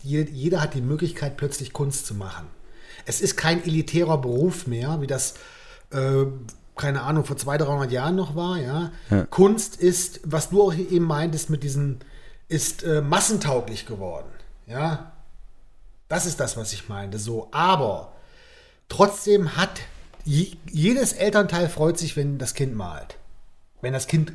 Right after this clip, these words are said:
Speaker 1: sag ich jetzt mal, Kunst macht. Ja, gerade bei Kindern ist das ja
Speaker 2: Ja,
Speaker 1: was ganz
Speaker 2: ja,
Speaker 1: Tolles,
Speaker 2: das
Speaker 1: ja.
Speaker 2: krieg ich ja ganz stark.
Speaker 1: Aber wenn die dann älter werden und sagen, „Oh, Papi oder Mami, ne, ich will nur Kunst machen oder ich will nur, ne, ach nee, das geht ja nicht“ und sowas.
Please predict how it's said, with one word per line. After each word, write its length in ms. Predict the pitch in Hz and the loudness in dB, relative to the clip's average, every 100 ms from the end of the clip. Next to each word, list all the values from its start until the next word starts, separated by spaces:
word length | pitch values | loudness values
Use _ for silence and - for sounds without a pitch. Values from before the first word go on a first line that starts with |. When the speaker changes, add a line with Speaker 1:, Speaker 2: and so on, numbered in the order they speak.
| 139 | -6
Speaker 1:
sag 120 | 131 | -2
ich 60 | 143 | -2
jetzt 140 | 139 | -2
mal, 80 | 135 | -4
Kunst 380 | 127 160 165 - | -4 -4 -4 -6
macht. 260 | 87 - - | -10 -12 -10
Ja, 80 | |
gerade 200 | 107 113 | -6 -6
bei 80 | 120 | -6
Kindern 260 | 120 143 147 | -6 -4 -4
ist 120 | 131 | -4
das 80 | 123 | 0
ja 80 | 95 | 2
Speaker 2:
Ja, 60 | |
Speaker 1:
was 120 | 92 - | 2 0
ganz 220 | - - | -4 -4
Speaker 2:
ja, 140 | - | -2
Speaker 1:
Tolles, 200 | 92 - | -2 -2
Speaker 2:
das 120 | 101 117 | -4 0
Speaker 1:
ja. 60 | |
Speaker 2:
krieg 80 | 143 | 0
ich 60 | 120 | 2
ja 80 | 110 | 2
ganz 280 | 113 110 - | 2 0 -4
stark. 120 | 120 | -2
Speaker 1:
Aber 480 | 165 220 214 165 202 | 4 6 6 2 2
wenn 100 | 175 | 4
die 80 | 175 | 4
dann 120 | 160 | 4
älter 380 | 156 226 240 160 | 2 0 4 4
werden 260 | 127 131 147 | 4 2 2
und 60 | |
sagen, 280 | 139 147 165 269 | 2 2 2 0
„Oh, 160 | 285 | -2
Papi 300 | 254 233 233 | 0 -2 0
oder 140 | 208 180 | 2 2
Mami, 280 | 202 208 180 | 2 2 4
ne, 160 | 180 | 2
ich 120 | 202 | 2
will 120 | - 196 | 2 2
nur 120 | 214 | 2
Kunst 360 | 208 190 185 151 | 2 0 0 -2
machen 200 | 135 139 | -2 0
oder 80 | 151 | 0
ich 140 | 143 | 0
will 100 | 170 | 2
nur, 240 | 170 185 185 | 4 4 6
ne, 220 | 175 185 - - - | 4 2 -4 -10 -2
ach 500 | - - - - - | 2 4 2 0 -4
nee, 280 | 165 175 180 | -2 2 2
das 200 | 156 - | 0 0
geht 140 | 180 | 2
ja 100 | 170 | 2
nicht“ 240 | 160 165 165 | 2 0 -2
und 80 | |
sowas. 340 | 151 156 156 | 0 4 4